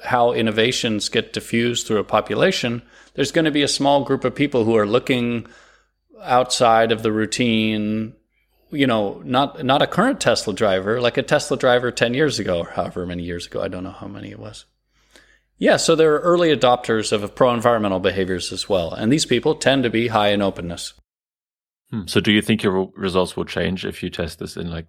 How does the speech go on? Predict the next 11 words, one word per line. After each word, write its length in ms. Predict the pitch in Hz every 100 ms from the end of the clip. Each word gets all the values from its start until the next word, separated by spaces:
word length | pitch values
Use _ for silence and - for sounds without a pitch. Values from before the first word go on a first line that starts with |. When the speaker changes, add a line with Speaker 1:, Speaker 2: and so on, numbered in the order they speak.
| _
Speaker 2:
twenty 280 | - 87 82
years? 280 | 87 95
Speaker 1:
Absolutely 600 | - 147 - 151 175 170
they 140 | 117 104
could. 300 | - 92 - _ -
Absolutely. 560 | 135 135 143 139 139 92
Because 280 | 110 135 131
there's 180 | 135
nothing 240 | 165 185 202
fundamental 880 | - 151 143 127 123 123 120 110 110
about 440 | 98 107 98 98